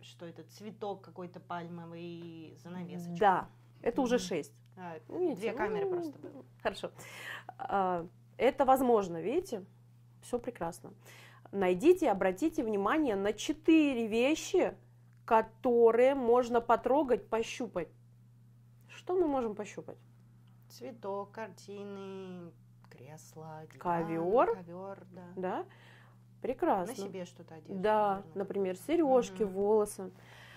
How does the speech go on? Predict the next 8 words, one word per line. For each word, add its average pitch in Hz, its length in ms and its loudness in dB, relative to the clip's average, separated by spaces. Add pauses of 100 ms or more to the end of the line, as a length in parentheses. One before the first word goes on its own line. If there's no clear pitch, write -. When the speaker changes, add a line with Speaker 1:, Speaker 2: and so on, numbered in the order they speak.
(560)
Speaker 2:
Далее. 196 440 6 (320)
Найдите 226 600 4
и 190 40 0
обратите 185 520 0
внимание 208 580 2
на 220 160 0
три 262 260 -2
вещи 262 520 0